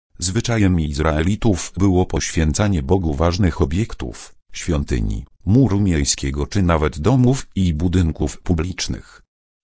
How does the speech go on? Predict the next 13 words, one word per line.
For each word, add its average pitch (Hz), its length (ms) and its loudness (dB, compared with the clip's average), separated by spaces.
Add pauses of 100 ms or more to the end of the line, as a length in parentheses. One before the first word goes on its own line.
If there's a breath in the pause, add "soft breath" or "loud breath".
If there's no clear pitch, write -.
(240)
Takie 113 300 0
uroczystości 110 920 0
były 123 320 2
starannie 135 580 2
przygotowane, 78 840 -2 (200)
a 78 100 -4
towarzyszyły 80 680 0
im 65 260 -4 (200)
śpiew, - 520 -4 (160)
muzyka, 101 580 -2 (240)
post, - 420 -6 (200)
składanie 85 680 0
ofiar, 73 540 -2